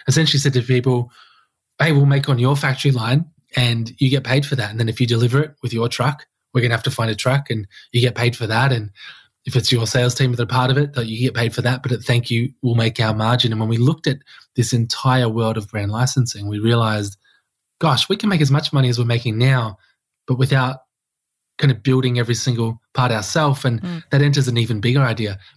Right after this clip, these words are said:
Speaker 1: We think every business and every leader wants to make a difference. And we're like, "Well,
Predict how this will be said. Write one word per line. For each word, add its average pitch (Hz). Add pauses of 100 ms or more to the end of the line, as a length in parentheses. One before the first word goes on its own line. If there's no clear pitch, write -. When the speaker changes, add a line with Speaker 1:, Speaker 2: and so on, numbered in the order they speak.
Speaker 1:
We 151
think 143
every 117
business 113
and 110
every 107
leader 110
wants 107
to 107
make 95
a -
difference. 107
And 110
we're 107
like, 101
"Well, 110